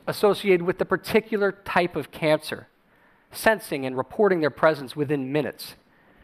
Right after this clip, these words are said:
This would make rapid diagnostics virtually painless. Broadly speaking, the ability to separate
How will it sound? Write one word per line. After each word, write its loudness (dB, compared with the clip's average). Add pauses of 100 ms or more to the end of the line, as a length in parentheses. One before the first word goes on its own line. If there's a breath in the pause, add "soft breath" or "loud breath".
(260 soft breath)
This 2
would 0
make 2
rapid 2
diagnostics 0 (320)
virtually 0
painless. -10 (1080 loud breath)
Broadly 6
speaking, -4 (200 soft breath)
the 4
ability 4
to 0 (160)
separate 2